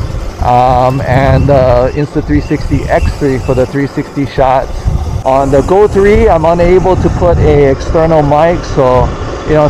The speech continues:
today is just one more time, just trying it out. I have the, uh, microphone on wind reduction, so let's see how that works out, where you can still hear my voice, loud and muffled <laughs> and that.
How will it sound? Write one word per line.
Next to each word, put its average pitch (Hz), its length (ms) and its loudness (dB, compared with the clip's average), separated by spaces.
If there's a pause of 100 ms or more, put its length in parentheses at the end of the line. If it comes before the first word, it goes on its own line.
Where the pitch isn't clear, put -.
today 156 280 2
is 147 180 2
just 139 160 -2
one 151 160 2
more 165 140 2
time, 156 380 0
just 131 200 -6
trying 156 320 0
it 151 80 2
out. 151 280 2
I 135 160 0
have 143 300 2 (100)
the, 139 320 2
uh, 120 260 2 (100)
microphone 151 540 0
on 127 360 0
wind 139 160 2
reduction, 139 680 0 (840)
so 143 80 0
let's 147 220 2
see 180 100 2
how 160 180 2
that 151 180 2
works 151 360 0
out, 156 260 2
where 139 160 2
you 139 80 2
can 143 140 0 (100)
still 196 160 2
hear 202 160 4
my 208 180 2
voice, 165 440 2 (340)
loud 175 460 0
and 175 120 0
muffled 170 560 0
<laughs> 214 60 4
and 202 100 0
that. 240 260 2